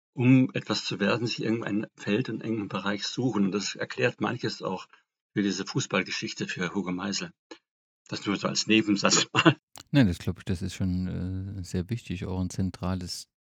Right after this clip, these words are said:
Speaker 2: Thema. Und ist ja auch wichtig, grad in der aktuellen Zeit. Wir haben ja in mehrerer Hinsicht Parallelen zu heute, das zu erwähnen.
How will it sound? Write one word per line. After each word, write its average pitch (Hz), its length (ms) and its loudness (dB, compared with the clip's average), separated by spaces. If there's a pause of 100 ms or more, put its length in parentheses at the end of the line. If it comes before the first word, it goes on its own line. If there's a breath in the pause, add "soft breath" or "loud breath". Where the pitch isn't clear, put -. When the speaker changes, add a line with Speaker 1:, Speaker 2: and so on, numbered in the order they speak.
Speaker 2:
Thema. 110 500 0 (760 soft breath)
Und 92 140 -2
ist 92 160 -8
ja 90 80 0
auch 87 220 -6
wichtig, - 380 -8
grad - 320 -6
in 95 120 -6
der 92 120 -4
aktuellen 90 380 -4
Zeit. - 240 -2
Wir 92 60 0
haben 95 120 0
ja 90 80 2
in 92 160 2
mehrerer 98 380 4
Hinsicht 90 520 -6
Parallelen 104 600 -6
zu 107 220 -10
heute, 110 260 -6
das - 240 -8
zu - 160 -8
erwähnen. 101 500 0